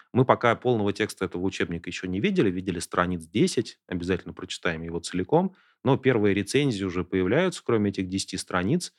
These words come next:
и совершенно очевидно, что, э, этот учебник специально просто написан для того, чтобы людям промывать,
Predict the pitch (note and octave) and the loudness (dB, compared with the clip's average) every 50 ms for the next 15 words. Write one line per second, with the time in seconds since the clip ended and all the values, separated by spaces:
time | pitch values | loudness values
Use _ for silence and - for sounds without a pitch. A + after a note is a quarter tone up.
0 | _ _ _ _ _ - C3 D#3 D#3+ - - G#2+ - - C3+ B2 A2 G2+ F#2+ F2+ | _ _ _ _ _ 0 2 4 4 4 0 -2 0 0 2 2 2 2 2 0
1 | - - G2+ C3 D#3+ D3 - - - - G#2 A2 A#2 - _ _ _ _ _ - | 0 0 0 0 2 2 0 -2 -2 0 0 0 0 -2 _ _ _ _ _ -2
2 | G2+ G2 F#2 F#2 - - B2 - - - G#2+ G2 - - D#3 D#3 C3 G#2 - - | 0 2 2 2 0 0 -2 -2 -2 -4 -4 -2 2 2 2 2 2 0 -2 -6
3 | - - - - A#2+ A#2 G#2 F2 E2+ E2+ - F2+ F2 - - F#2 F#2 F2+ F#2 - | -10 -8 -4 0 2 2 2 2 -2 -4 -4 -4 -4 -4 -4 -4 -4 -2 -2 -2
4 | F#3 F3 - G2+ F2+ F2 - - G#2+ C3 - - F2+ F2 F2+ F#2+ A2+ G#2 G2+ F#2 | -2 -2 -2 -2 -4 -4 -2 -2 -2 -2 -2 -6 -8 -4 0 0 0 2 0 -2
5 | E2+ - - F2+ F2 F2+ F2+ F2 F#2+ G2+ F#2+ - - | -2 -2 -4 -2 -2 0 0 2 2 0 0 -2 -8